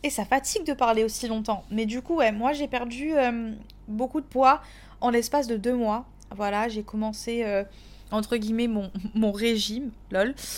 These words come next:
en, en mai. Donc juste avant l'été, euh, deux mille, deux mille quinze ou deux mille seize, je sais plus. Et à la rentrée, en fait, de septembre, j'avais perdu, euh,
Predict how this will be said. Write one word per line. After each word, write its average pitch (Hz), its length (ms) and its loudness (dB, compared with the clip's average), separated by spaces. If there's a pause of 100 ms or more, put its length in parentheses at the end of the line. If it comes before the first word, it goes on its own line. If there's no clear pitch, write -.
(300)
en, 208 760 4
en 208 160 4
mai. 214 440 4 (380)
Donc 208 180 -2
juste 269 220 0
avant 226 240 2
l'été, 226 460 0
euh, 202 100 -2
deux 190 220 -4
mille, 208 360 -2 (120)
deux 202 140 -6
mille 202 160 -2
quinze 392 260 -2
ou 294 40 -2
deux 233 100 0
mille 208 140 -2
seize, 190 440 -6
je 185 80 -12
sais 202 160 -8
plus. 277 280 -6 (760)
Et 285 460 2
à 214 100 6
la 214 120 6
rentrée, 226 380 0
en 247 100 2
fait, 247 140 2
de 214 100 -2
septembre, 233 520 -2
j'avais 196 180 -2
perdu, 202 460 -4
euh, 190 440 -2